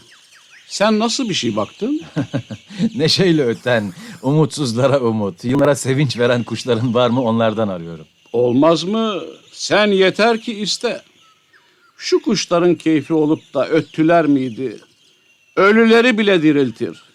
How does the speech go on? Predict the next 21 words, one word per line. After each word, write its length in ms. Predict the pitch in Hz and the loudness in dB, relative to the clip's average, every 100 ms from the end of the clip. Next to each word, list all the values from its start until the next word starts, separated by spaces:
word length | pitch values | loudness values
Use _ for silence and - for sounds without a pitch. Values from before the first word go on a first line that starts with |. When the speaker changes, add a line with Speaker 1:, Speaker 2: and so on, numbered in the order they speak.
| - | -4
Speaker 1:
İdamlıkları 800 | 170 196 185 190 185 165 180 180 | 0 2 4 2 2 0 0 2
güldürür, 680 | 165 156 147 139 156 196 - - _ _ | 2 2 0 -2 0 0 -2 -12 _ _
hastalara 760 | - 151 - 175 175 185 180 127 | -2 -2 0 2 4 4 2 2
hayat 340 | 175 220 226 | 4 2 0
verirler. 400 | 226 160 117 - - 127 - - 123 | -2 -2 -4 -8 -10 -14 -16 -20 -20
Speaker 2:
<laughs> 440 | _ 226 196 - - | _ -18 -16 -16 -10
Şaka 380 | 156 113 151 | -6 0 0
bir 100 | 113 | 0
yana. 320 | 104 95 90 87 - - - - - - _ _ _ - | -4 -4 -8 -12 -18 -20 -20 -20 -20 -20 _ _ _ -4
Amca 280 | 147 160 151 | 0 2 2
bir 60 | 156 | 2
hasta 300 | 147 - 135 | 0 -2 -2
ziyaretine 500 | 117 101 87 90 85 | -2 -2 -4 -6 -6
gideceğim. 440 | 82 78 80 71 71 - - - - 117 | -8 -12 -12 -14 -20 -20 -20 -20 -14 -6
Bir 60 | |
hayli 260 | 127 139 123 | -2 0 0
umutsuz 520 | 110 107 - 131 107 | 0 -2 -4 -10 -4
ve 80 | 110 | -2
yılgın 360 | 98 92 95 | -2 -4 -6
bir 60 | 82 | -8
arkadaşım. 520 | 76 - - 73 - | -12 -16 -20 -20 -20